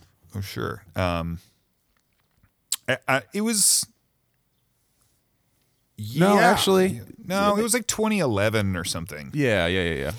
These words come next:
Speaker 2: 'Cause I remember you
Speaker 1: I
Speaker 2: came
Speaker 1: think
Speaker 2: up,
Speaker 1: so.
Speaker 2: you came up to the Bay Area for Thanksgiving that one time.
Speaker 1: Yes. Ah, yes. Oh my God, that was great.
Speaker 2: So,
Speaker 1: Um,
Speaker 2: so my question here is, like, obviously,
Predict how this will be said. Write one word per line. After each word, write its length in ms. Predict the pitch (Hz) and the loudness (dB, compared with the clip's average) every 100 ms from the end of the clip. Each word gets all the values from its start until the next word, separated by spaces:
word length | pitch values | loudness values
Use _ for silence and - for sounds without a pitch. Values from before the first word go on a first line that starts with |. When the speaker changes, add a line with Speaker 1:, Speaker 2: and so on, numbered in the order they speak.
| - | -8
Speaker 2:
'Cause 100 | 117 | 0
I 40 | 139 | 2
remember 200 | 170 131 | 4 4
you 140 | 131 | 4
Speaker 1:
I 40 | 127 | 4
Speaker 2:
came 140 | 135 | 4
Speaker 1:
think 100 | 117 | 4
Speaker 2:
up, 80 | 113 | 4
Speaker 1:
so. 220 | - 101 | 2 0
Speaker 2:
you 100 | 135 | 0
came 180 | 110 135 | 2 0
up 120 | 127 | 0
to 80 | 117 | 0
the 100 | 104 | 0
Bay 180 | 98 104 | 2 2
Area 240 | 101 95 | 2 0
for 160 | - 92 | 0 -4
Thanksgiving 520 | 95 92 - 71 65 | -4 -4 -6 -6 -6
that 100 | 67 | -6
one 100 | 64 | -6
time. 200 | - 58 - - - - | -8 -10 -12 -20 -18 -10
Speaker 1:
Yes. 560 | 110 123 95 - - - | -4 -2 -2 -2 -4 -4
Ah, 260 | 113 143 127 | -4 -4 -2
yes. 640 | 92 104 147 120 - - - | 0 2 2 2 2 0 0
Oh 40 | 90 | -6
my 180 | 71 - _ _ - | -12 -16 _ _ -16
God, 300 | 80 73 71 | -12 -12 -12
that 120 | 98 | -14
was 120 | 90 - | -12 -12
great. 300 | 80 76 53 - - - | -10 -10 -12 -20 -12 -2
Speaker 2:
So, 440 | - 127 123 117 | 2 4 6 4
Speaker 1:
Um, 260 | 78 73 85 _ _ _ _ _ _ - - | 0 -8 -14 _ _ _ _ _ _ -16 -8
Speaker 2:
so 160 | - 143 | 0 4
my 140 | 143 | 4
question 560 | 127 156 156 123 117 110 | 4 2 4 0 0 -2
here 220 | 127 147 104 | 0 2 2
is, 160 | 90 | 2
like, 180 | 98 92 | 0 0
obviously, 600 | 101 117 120 113 90 92 | 2 2 2 0 0 0